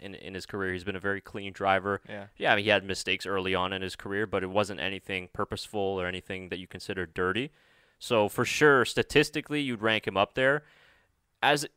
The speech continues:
Speaker 1: as you get with a lot of these sports greatest of all time debates, you're comparing eras. They never really battled each other one-on-one. And in Formula One, too, it's so hard. You have to kinda just go either statistically or just personal opinion.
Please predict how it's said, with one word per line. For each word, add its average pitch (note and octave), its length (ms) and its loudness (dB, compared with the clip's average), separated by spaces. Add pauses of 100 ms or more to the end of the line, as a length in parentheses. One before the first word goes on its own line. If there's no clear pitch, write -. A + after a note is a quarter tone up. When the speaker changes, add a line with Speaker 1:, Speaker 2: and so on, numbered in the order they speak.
Speaker 1:
as F#3 180 4
you F3+ 60 0
get C#3+ 200 6
with B2 120 -4
a B2 40 2
lot A2 240 8
of G2+ 60 -4
these G#2 140 -6
sports G#2 440 0
greatest G2+ 400 -2
of F#2+ 100 -4
all F#2+ 140 6
time F#2+ 260 -4
debates, A2 320 -2
you're A2+ 80 -8
comparing G#2 480 -2
eras. G2 640 0 (640)
They A#2+ 140 -4
never B2+ 300 2
really A#2 200 0
battled G#2 380 4
each - 160 -8
other G2 220 -2
one-on-one. F#2+ 840 -2 (400)
And G2+ 260 -2
in A2+ 120 -8
Formula B2+ 400 -2
One, G2+ 180 0
too, A2 160 -8
it's G2 140 -6
so G#2+ 220 0
hard. F#2+ 420 0
You G#2+ 140 -10
have A2+ 120 -12
to A2+ 80 -8
kinda F#2+ 240 -6
just F#2 220 -10
go F#2 160 -6
either F2+ 160 -10
statistically B2+ 760 -8
or G#2+ 120 -4
just F#2 220 -8
personal F2+ 400 -6
opinion. F2 440 -10